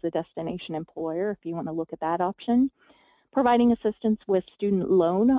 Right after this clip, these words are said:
repayments. So especially if you have a younger workforce, that might be a great perk that makes you stand apart,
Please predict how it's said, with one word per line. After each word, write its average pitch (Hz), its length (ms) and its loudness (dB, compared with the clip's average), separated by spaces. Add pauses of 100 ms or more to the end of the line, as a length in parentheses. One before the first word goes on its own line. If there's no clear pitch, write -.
repayments. 269 840 0
So 185 120 0
especially 208 600 0
if 196 100 -2
you 190 60 0
have 180 140 0
a 185 40 0
younger 180 360 0
workforce, 294 640 -4
that 214 140 -2
might 208 120 0
be 180 120 0
a 160 40 -2
great 196 480 -6
perk 180 280 -4 (100)
that 185 140 -8
makes - 240 -8
you 190 160 -10
stand 170 240 -6
apart, 165 480 -6